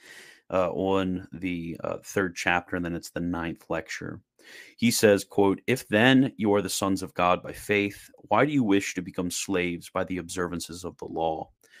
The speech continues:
For faith alone makes man the adopted son of God. Indeed, no one is an adopted son unless he is united to and cleaves to the natural son. For whom he foreknew, he also predestined to be made conformable to the image of his son,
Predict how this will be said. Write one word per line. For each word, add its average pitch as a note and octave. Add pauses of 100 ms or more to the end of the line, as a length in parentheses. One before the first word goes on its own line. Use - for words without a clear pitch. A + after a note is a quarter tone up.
(220)
For G#2+
faith B2+
alone G#2
makes F#2
man F#2
the F2+
adopted F2
son E2
of -
God. F#2 (420)
Indeed, C3
no A#2
one B2
is G#2
an F#2
adopted F2
son A2+
unless F2+
he -
is G2
united F2+
to A2
and G2+
cleaves G#2+
to F2
the F2
natural F2
son. G#2+ (480)
For A#2+
whom C#3+
he B2+
foreknew, G#2
he G2+
also F2+
predestined F#2
to F2
be F2
made E2+
conformable F2+
to -
the -
image -
of -
his -
son, G#2+